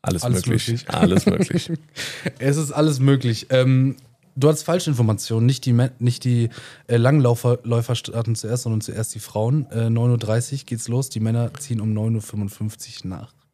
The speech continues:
Speaker 2: So genau müssen wir sein. Nicht, dass dann jemand, nicht, dass wir, ich krieg die Mails.
Speaker 1: Ja, ja, du hast ja
Speaker 2: Jens,
Speaker 1: recht.
Speaker 2: ich krieg die
Speaker 1: Ja,
Speaker 2: Mails, wenn
Speaker 1: hast
Speaker 2: sich
Speaker 1: recht, das
Speaker 2: jemand
Speaker 1: war,
Speaker 2: morgen
Speaker 1: war
Speaker 2: den
Speaker 1: nicht
Speaker 2: Früh-,
Speaker 1: okay
Speaker 2: den
Speaker 1: von
Speaker 2: Wecker
Speaker 1: mir.
Speaker 2: stellt und dann heißt es so, jetzt starten die aber die Frauen, er wollte aber die Männer sehen.
Speaker 1: Ja, genau. Und bei den Männern starten Jan Stölben und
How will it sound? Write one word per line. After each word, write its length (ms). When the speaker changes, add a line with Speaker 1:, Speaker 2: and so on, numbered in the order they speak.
Speaker 2:
So 140
genau 220
müssen 180
wir 80
sein. 320
Nicht, 220
dass 120
dann 140
jemand, 320
nicht, 180
dass 200
wir, 100
ich 100
krieg 220
die 80
Mails. 480
Speaker 1:
Ja, 160
ja, 160
du 100
hast 100
ja 80
Speaker 2:
Jens, 120
Speaker 1:
recht. 140
Speaker 2:
ich 80
krieg 180
die 80
Speaker 1:
Ja, 120
Speaker 2:
Mails, 200
wenn 60
Speaker 1:
hast 140
Speaker 2:
sich 80
Speaker 1:
recht, 120
das 60
Speaker 2:
jemand 200
Speaker 1:
war, 260
Speaker 2:
morgen 220
Speaker 1:
war 200
Speaker 2:
den 60
Speaker 1:
nicht 120
Speaker 2:
Früh-, 80
Speaker 1:
okay 140
Speaker 2:
den 80
Speaker 1:
von 80
Speaker 2:
Wecker 180
Speaker 1:
mir. 60
Speaker 2:
stellt 400
und 300
dann 180
heißt 220
es 260
so, 320
jetzt 160
starten 300
die 80
aber 100
die 80
Frauen, 480
er 140
wollte 180
aber 100
die 80
Männer 220
sehen. 260
Speaker 1:
Ja, 200
genau. 260
Und 140
bei 80
den 100
Männern 280
starten 360
Jan 240
Stölben 560
und 320